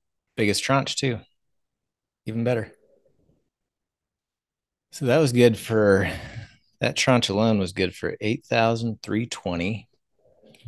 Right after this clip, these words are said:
Let's see, I may have, I may have set a new record for myself for Power Hour here today, my friends. So let's see, tranche one got in at eight twenty, out at two forty-five.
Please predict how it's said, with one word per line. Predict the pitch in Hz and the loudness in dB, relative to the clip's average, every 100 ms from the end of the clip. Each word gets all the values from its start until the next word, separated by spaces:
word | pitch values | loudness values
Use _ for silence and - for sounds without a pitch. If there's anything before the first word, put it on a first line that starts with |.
| 110 _ _ _ _ _ _ _ _ _ _ _ _ _ _ _ _ _ _ - | -20 _ _ _ _ _ _ _ _ _ _ _ _ _ _ _ _ _ _ -16
Let's | - | -12
see, | - 113 92 | -6 -4 -2
I | |
may | 113 175 | -2 -2
have, | 107 90 - - - | -2 -4 -12 -20 -14
I | - | -4
may | 214 214 | 0 0
have | 120 | 0
set | - 151 135 | 0 2 4
a | |
new | 123 110 | 4 6
record | 160 113 95 | 4 2 -4
for | - | -6
myself | 95 87 - 90 90 | -4 -2 0 0 -2
for | 95 | -6
Power | 95 90 87 85 | 0 4 4 4
Hour | 85 87 | 4 2
here | 90 87 | 0 -2
today, | 92 90 85 | 0 2 2
my | 87 | 0
friends. | 87 90 107 120 - - _ - - _ _ _ _ _ _ _ | -2 -2 0 -2 -4 -8 _ -20 -20 _ _ _ _ _ _ _
So | - - 107 104 104 | -4 2 4 4 2
let's | 104 - | 0 -4
see, | 87 | -4
tranche | - 135 127 - | 2 2 2 4
one | 123 127 127 120 | 6 6 6 4
got | 117 117 | 4 4
in | 113 | 2
at | 104 - - | 0 -4 0
eight | 143 151 - | 0 0 -6
twenty, | - 131 123 117 127 113 - _ _ _ _ _ _ _ _ _ _ _ - _ _ _ _ - | -2 2 4 4 2 0 -10 _ _ _ _ _ _ _ _ _ _ _ -20 _ _ _ _ -6
out | 107 117 | -2 -2
at | - - | -4 -4
two | 131 117 | -4 -4
forty-five. | - - 110 98 - - 101 92 90 98 104 - | -6 -6 -4 -4 -8 -4 -2 -2 -4 -6 -8 -14